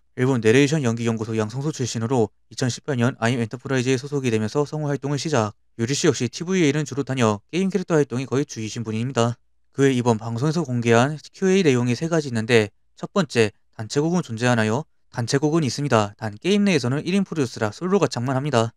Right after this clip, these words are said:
의상이나 헤어스타일을 변경할 수 있습니까? 할 수 있습니다. 엠브이도 이른바 실시간 렌더링입니다. 단말기의 요구 사양은 어느 정도인가요?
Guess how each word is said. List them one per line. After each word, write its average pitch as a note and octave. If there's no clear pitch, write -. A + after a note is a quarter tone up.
의상이나 C#3+
헤어스타일을 E3+
변경할 A#2+
수 D3
있습니까? B2+
할 D#3+
수 F#3+
있습니다. C3+
엠브이도 C3+
이른바 A2
실시간 D#3+
렌더링입니다. A2+
단말기의 C#3+
요구 A#2+
사양은 C3+
어느 A2+
정도인가요? A#2